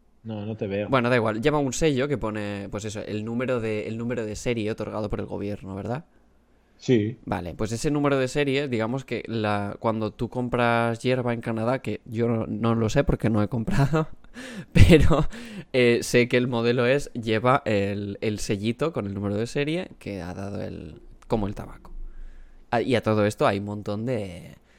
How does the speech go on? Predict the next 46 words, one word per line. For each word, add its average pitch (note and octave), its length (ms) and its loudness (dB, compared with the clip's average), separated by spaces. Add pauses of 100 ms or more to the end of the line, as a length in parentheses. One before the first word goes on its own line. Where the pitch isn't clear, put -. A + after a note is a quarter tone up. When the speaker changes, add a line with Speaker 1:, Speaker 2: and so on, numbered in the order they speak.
(140)
Speaker 2:
hay - 140 -18
un - 60 -16
montón G#2 360 -10
de, A#2 480 -4
de - 120 -14
marcas, A#2+ 600 2
de G#2 120 -4
tipos, B2+ 580 0
de, G2+ 440 -6
tú G#2+ 100 -4
puedes A2 180 -2
elegir G#2+ 320 -4
lo C3 120 -2
que - 100 -8
quieras. - 400 -4
O - 20 -10
sea, - 140 -10
a G2 40 -10
lo E2+ 60 -12
mejor F#2 280 -10
tienes, G#2+ 260 -2
vas G#2+ 160 -2
a A#2 40 -2
una A2 140 0
tienda A#2 220 0
y B2 40 0
tienes G#2+ 240 -2
cien G#2+ 240 -2
tipos G2+ 300 -4
distintos. A2 580 -4 (720)
Speaker 1:
Sí, C3+ 320 6
en C#3 160 4
Uruguay D3 440 8
no F3+ 160 4
hay E3 100 2
marcas, E3+ 600 4
lo C#3+ 160 2
que C3 80 2
tú C3+ 120 2
puedes D#3+ 200 6
hacer D#3 240 2
es D#3 140 -2
ir D#3+ 100 4
a C#3+ 80 10
la C3 120 6
farmacia D#3+ 840 2